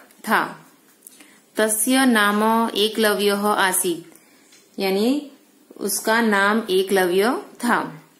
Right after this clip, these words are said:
सः धनुर्विद्या, धनुर्विद्या पठितुम्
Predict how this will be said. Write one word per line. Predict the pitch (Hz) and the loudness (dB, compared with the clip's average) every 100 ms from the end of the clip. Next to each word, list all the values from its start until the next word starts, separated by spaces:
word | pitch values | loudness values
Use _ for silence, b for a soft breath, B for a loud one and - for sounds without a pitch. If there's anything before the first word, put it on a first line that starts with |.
| _ _ B B B B - | _ _ B B B B -6
सः | - 220 240 269 | 0 2 2 2
धनुर्विद्या, | 220 208 220 240 220 208 202 214 214 233 254 B B B _ - | 2 4 4 4 2 0 2 4 4 2 -2 B B B _ -10
धनुर्विद्या | - 202 226 233 208 170 208 208 220 240 226 | -2 2 2 2 -2 0 0 2 2 0 0
पठितुम् | 196 214 214 - 214 226 | -2 -2 -4 -2 0 2